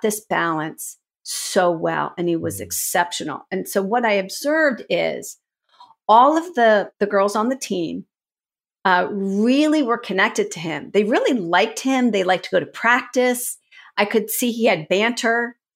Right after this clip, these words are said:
Speaker 1: You know, I could see he had connection with them, and not just with the group, but with individuals, you know. But you know what? He held them accountable. They knew where the line was. He expected a lot out of them. And if they didn't live up to those expectations,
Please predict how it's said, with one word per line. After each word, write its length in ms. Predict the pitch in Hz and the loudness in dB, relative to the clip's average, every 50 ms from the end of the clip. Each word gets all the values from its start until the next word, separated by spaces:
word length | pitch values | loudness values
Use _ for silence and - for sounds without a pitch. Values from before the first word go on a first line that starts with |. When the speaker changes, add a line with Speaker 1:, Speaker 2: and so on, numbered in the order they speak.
| _ _ | _ _
Speaker 1:
You 100 | _ 220 | _ 2
know, 200 | 220 214 208 202 - | 4 4 4 4 4
I 120 | - 202 | 2 0
could 180 | 202 - 196 202 | 2 0 -4 -2
see 140 | - 220 220 | -2 -2 -2
he 100 | 208 214 | 0 0
had 220 | 190 175 165 - | 0 0 -2 -6
connection 580 | - - 180 180 196 214 214 - - 240 226 226 | -6 -4 -2 0 0 -2 -2 -6 -6 -4 -4 -4
with 160 | 226 220 226 | -4 -6 -4
them, 380 | - 214 208 214 214 208 202 - - | -2 0 2 2 2 0 -2 -2 -2
and 120 | 208 208 | 0 2
not 220 | 202 226 277 302 302 | 4 2 2 0 0
just 220 | - 247 - - | -4 -6 -6 -2
with 160 | - 208 208 - _ _ _ _ | -2 -2 -2 -4 _ _ _ _
the 120 | 185 175 190 | -4 -4 -4
group, 440 | 190 - 180 185 208 202 180 - - | -4 -2 0 2 2 2 2 0 -2
but 120 | - - - | -4 -2 -2
with 140 | 180 - | -2 -2
individuals, 800 | 185 185 185 185 180 180 185 180 180 190 196 190 196 202 202 - - | -2 -2 -2 -4 -2 -2 -2 -2 0 -2 -2 -2 -2 -2 -4 -8 -6
you 100 | 208 208 | -2 0
know. 240 | 202 202 226 247 247 _ _ _ _ _ _ _ _ _ | 0 0 0 -2 -6 _ _ _ _ _ _ _ _ _
But 160 | - - - | -16 -10 -6
you 80 | 165 165 | -6 -4
know 200 | 160 170 180 190 | -2 -2 -2 0
what? 360 | 202 214 226 233 262 269 - _ _ _ _ _ _ _ _ _ _ _ | 0 0 0 -2 -2 -6 -10 _ _ _ _ _ _ _ _ _ _ _
He 320 | - - - 220 226 226 | -18 -8 -4 -2 -2 -2
held 320 | 208 - 202 202 208 196 190 | -2 -2 0 -2 -2 0 -2
them 120 | 190 170 | -4 -4
accountable. 680 | 160 - - - 180 175 180 190 190 190 202 190 185 160 | -4 -8 -8 -8 -2 -2 0 0 0 0 0 0 0 2
They 180 | 190 196 214 | 2 2 2
knew 180 | 214 208 208 202 | 2 2 2 2
where 140 | 190 185 180 | 2 0 -2
the 100 | 180 170 | -2 -4
line 440 | 165 160 165 165 170 180 196 196 190 | -4 -2 0 0 2 0 0 0 -2
was. 420 | 196 196 196 196 196 196 - - _ _ | 0 0 0 0 -2 -6 -10 -14 _ _
He 160 | - 208 208 | 2 2 2
expected 600 | 202 - - - - - - 208 202 202 - 196 | 2 0 -4 -6 -8 -2 -2 -2 -2 0 -4 -6
a 60 | 180 | -4
lot 260 | 170 175 170 170 160 156 | -2 0 0 0 0 2
out 180 | 151 165 185 | 0 0 0
of 100 | 214 220 | 0 -2
them. 280 | 226 233 240 269 262 262 _ _ _ _ _ _ _ _ _ _ _ _ | -2 -2 -2 -2 -2 -4 _ _ _ _ _ _ _ _ _ _ _ _
And 160 | - 202 196 | 0 0 0
if 140 | 185 185 - | 0 -2 0
they 220 | - 175 190 226 233 | 0 0 0 0 2
didn't 380 | 240 254 247 254 254 240 - | 0 2 2 2 0 -2 -2
live 160 | 226 226 202 | -2 -2 0
up 260 | 208 202 226 233 - - | 2 0 0 0 -2 -8
to 120 | - 202 | -4 -2
those 200 | 202 196 196 - | -2 -2 0 -2
expectations, 1000 | 196 196 196 - - 208 196 - - 196 202 208 - - 233 226 247 240 - - | -4 -6 -6 -6 -6 -8 -8 -6 -4 -4 -4 -4 -4 -6 -4 -6 -6 -6 -8 -18